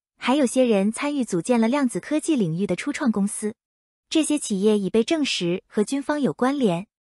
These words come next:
潘建伟当年在回到中国后，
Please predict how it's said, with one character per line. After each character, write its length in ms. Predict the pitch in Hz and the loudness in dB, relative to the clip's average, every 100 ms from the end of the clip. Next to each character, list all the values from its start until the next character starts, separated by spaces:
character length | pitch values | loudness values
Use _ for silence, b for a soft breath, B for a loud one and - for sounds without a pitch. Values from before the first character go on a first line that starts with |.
| _ _ _ _ | _ _ _ _
潘 180 | 302 311 | -4 0
建 200 | 320 240 | 2 4
伟 160 | 165 | 2
当 200 | 165 247 | 2 4
年 240 | 247 185 202 | 4 4 2
在 140 | 254 | 0
回 160 | 226 190 | 0 0
到 140 | 254 | 0
中 180 | 240 311 | 0 -2
国 180 | 190 170 | 0 0
后， 300 | - 185 | 0 -2